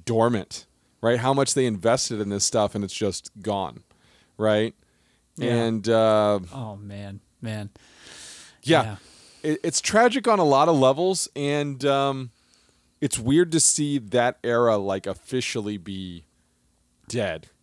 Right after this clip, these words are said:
Speaker 1: you know?
Speaker 2: Yeah.
Speaker 1: Um,
Speaker 2: I, I just, I mean, I, I, we've said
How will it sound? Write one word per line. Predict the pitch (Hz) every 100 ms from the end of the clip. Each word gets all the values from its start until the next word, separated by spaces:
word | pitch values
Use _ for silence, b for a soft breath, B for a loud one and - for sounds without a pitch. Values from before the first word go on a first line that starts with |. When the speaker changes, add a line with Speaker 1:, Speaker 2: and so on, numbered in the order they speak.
| _
Speaker 1:
you | - 120
know? | 110 110 123 - b b b b
Speaker 2:
Yeah. | 135 120 120 117
Speaker 1:
Um, | 107 104 98 b b b b b b _ _ _ _
Speaker 2:
I, | - 170
I | 180
just, | 190 202 - -
I | 165
mean, | 165 156 127 120 - -
I, | -
I, | - - - _ _ _ _
we've | 160 156
said | - 143